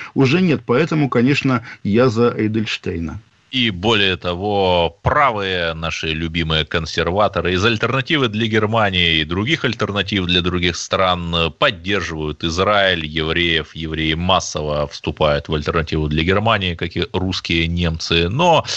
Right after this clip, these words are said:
Speaker 2: я сказал бы прямо, я все-таки за дружбу народов. И переключусь к санкт-петербургской новости. И нет, не про Невскую мануфактуру, где по-прежнему что-то тлеет. Отряд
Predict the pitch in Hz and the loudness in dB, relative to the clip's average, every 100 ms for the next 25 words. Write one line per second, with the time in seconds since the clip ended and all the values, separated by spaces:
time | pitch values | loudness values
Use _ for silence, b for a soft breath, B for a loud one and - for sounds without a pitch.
0 | B - 127 151 135 - - 87 90 98 | B -4 0 2 2 -2 -6 -4 0 -2
1 | 85 82 76 - 90 78 78 143 175 151 | 0 -4 -4 -2 0 0 -2 -4 -2 -4
2 | 120 107 110 104 120 117 98 90 - 87 | -4 -2 -2 -2 -2 -4 -2 -2 -2 -2
3 | 95 87 78 - 170 165 151 143 135 120 | 0 0 -2 -4 -4 -2 0 0 0 2
4 | 151 - - 117 - 127 120 110 B B | 2 2 2 0 0 2 2 0 B B
5 | B - 147 147 - - 127 139 127 120 | B 0 0 0 -4 -4 -2 -2 0 -2
6 | 92 - 87 110 170 160 127 - 104 101 | -4 -2 0 2 2 2 0 -2 -4 -2
7 | 107 107 95 85 - 85 82 - 87 95 | -2 0 2 0 -2 -2 0 0 0 0
8 | 87 - 85 82 85 85 - 113 - 170 | -2 -4 -4 -2 0 0 -2 -2 -2 0
9 | 139 101 90 98 92 95 - 95 85 85 | 0 -2 -2 0 0 -2 -2 -2 -2 -2
10 | 82 B B B - - 95 92 85 82 | -2 B B B -6 -2 0 2 2 0
11 | _ - 92 92 87 82 - - B B | _ -4 -2 0 0 -2 -6 -18 B B
12 | B B B B _ - - 123 120 147 | B B B B _ -20 -4 -4 0 0
13 | 185 202 | 0 0